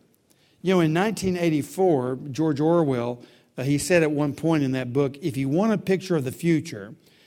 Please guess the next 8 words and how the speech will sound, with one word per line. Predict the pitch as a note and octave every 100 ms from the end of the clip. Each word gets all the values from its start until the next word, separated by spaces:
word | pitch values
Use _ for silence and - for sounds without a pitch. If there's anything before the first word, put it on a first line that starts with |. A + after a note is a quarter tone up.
| _ _
imagine | D3 D3+ F3+ A3 E3+ G#3
a | G#3 E3+
boot | C#3 C3 C3 F3+ A2+ F#2 - - _ _ _
stomping | - - G3+ G#3 G3+ G3
on | G3 E3 C#3+
the | C3+
human | F3+ F#3 E3+ D#3
face | - F#3 D3 B2+ B2 -